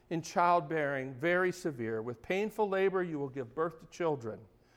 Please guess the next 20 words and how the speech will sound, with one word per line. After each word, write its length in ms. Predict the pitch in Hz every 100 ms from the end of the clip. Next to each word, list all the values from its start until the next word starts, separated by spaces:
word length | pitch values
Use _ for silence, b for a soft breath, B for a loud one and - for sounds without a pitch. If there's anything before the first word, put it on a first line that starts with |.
| b b
Your 100 | 151
desire 460 | 156 175 214 254
will 120 | 247 226
be 140 | 226
for 140 | 220
your 140 | 214 185
husband, 520 | 196 175 170 135 131 - b b
and 160 | 147 143
he 340 | 208 220 220
or 180 | 202 165
it,' 320 | 170 185 - 165
I'm 120 | 143
gonna 80 | 135
talk 200 | 139 143
about 220 | 139 131
that, 440 | 123 123 - b b b
"'will 180 | 143 143
rule 640 | 135 160 170 170 165 165 B -
over 340 | 151 165 151
you.' 320 | 113 101 -